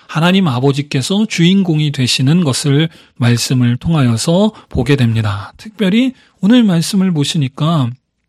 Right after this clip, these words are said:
예수님을 지극히 높이사라고 표현하고 번역할 만큼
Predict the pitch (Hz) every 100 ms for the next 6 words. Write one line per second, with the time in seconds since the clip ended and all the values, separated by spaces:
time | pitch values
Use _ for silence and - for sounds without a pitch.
0 | _ _ _ _ _ _ _ _ _ _
1 | _ _ _ - 131 151 196 - 208 170
2 | 165 208 262 247 _ _ - - - 170
3 | 165 233 254 - - - 254 254 160 151
4 | 208 175 180 170 151 131 123 120 156 175
5 | 202 220 - - 214 208 190 165 135 131
6 | 147 147 147 143 127 139 139 - 139 139
7 | 120 110 113 - 208 185